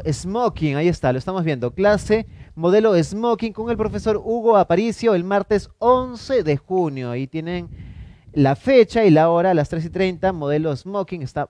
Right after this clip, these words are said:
se ve buenísimo, con Hugo Aparicio en Osari Store, cercado de Lima. Ingreso, cinco soles si presentas un producto Jobsac. Buenísimo, ahora sí, Carlos,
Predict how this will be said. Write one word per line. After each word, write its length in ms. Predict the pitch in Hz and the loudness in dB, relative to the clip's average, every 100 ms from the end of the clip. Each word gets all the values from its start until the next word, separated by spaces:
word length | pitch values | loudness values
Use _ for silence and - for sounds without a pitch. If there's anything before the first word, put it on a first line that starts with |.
| _ | _
se 140 | - | -14
ve 60 | 117 | -12
buenísimo, 760 | 123 123 147 - 139 139 - - - - | -10 -10 -12 -12 -12 -10 -10 -14 -20 -14
con 160 | 160 | -6
Hugo 320 | 175 180 190 - | -2 0 0 0
Aparicio 500 | 170 180 175 175 180 | 0 0 0 -2 -4
en 100 | 160 | -6
Osari 560 | 170 - - 165 175 - | -8 -10 -8 -4 -4 -6
Store, 380 | 135 - 185 175 | -12 -6 -4 -4
cercado 540 | 170 147 170 175 175 | -6 -6 -2 0 0
de 220 | 170 196 - | -2 -2 0
Lima. 320 | 143 160 151 | 0 0 -2
Ingreso, 320 | 185 247 233 - - | -2 -2 -4 -12 -14
cinco 240 | - 311 | -10 -8
soles 220 | 285 320 302 | -4 -4 -4
si 60 | |
presentas 380 | 277 262 294 285 | -4 -6 -6 -8
un 60 | 294 | -6
producto 460 | 254 254 233 277 - _ _ | -4 -4 -2 -4 -4 _ _
Jobsac. 920 | 151 139 190 151 - 143 120 113 - - _ - _ _ _ _ _ _ - | -16 -4 -2 -2 -4 -4 -2 -4 -10 -18 _ -20 _ _ _ _ _ _ -12
Buenísimo, 340 | 139 - 127 | -10 -8 -8
ahora 160 | 156 175 | -8 -8
sí, 160 | 190 | -10
Carlos, 480 | 165 151 123 - | -8 -6 -6 -10